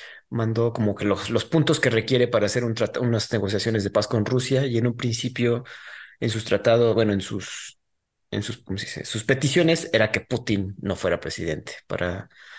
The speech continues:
para el día de hoy ya quitó esa, esa cláusula, obviamente, porque eso no va a pasar. Entonces parece ser que ya está relajado un poquito Zelensky para que pueda haber negociaciones de paz. Digo, es lo que más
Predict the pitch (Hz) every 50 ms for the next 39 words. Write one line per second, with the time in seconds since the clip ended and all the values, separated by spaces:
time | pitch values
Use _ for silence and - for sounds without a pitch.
0 | - - - 113 113 120 143 156 165 170 175 180 190 190 165 127 123 123 127 -
1 | - - 127 120 113 - 117 104 110 107 101 - - 107 107 - 107 - - 139
2 | 135 131 131 135 131 123 123 113 107 110 110 117 117 113 113 113 - 95 - -
3 | - 92 - 92 90 90 90 90 92 95 - 117 - 110 104 - - - - -
4 | - - - - - - - - _ _ _ - 104 104 - 110 104 98 - 113
5 | 107 - - 110 110 117 117 - 127 120 - - 117 113 - - 113 113 104 95
6 | 95 - 113 107 110 101 - 110 - - 113 104 117 110 113 113 113 113 - -
7 | - - 104 101 104 104 - - - 113 104 104 104 104 104 117 110 107 - -
8 | - - 101 90 - 113 107 107 104 98 107 98 - 131 131 123 127 127 120 113
9 | 107 104 101 104 110 104 - 98 101 98 98 - - - - - - _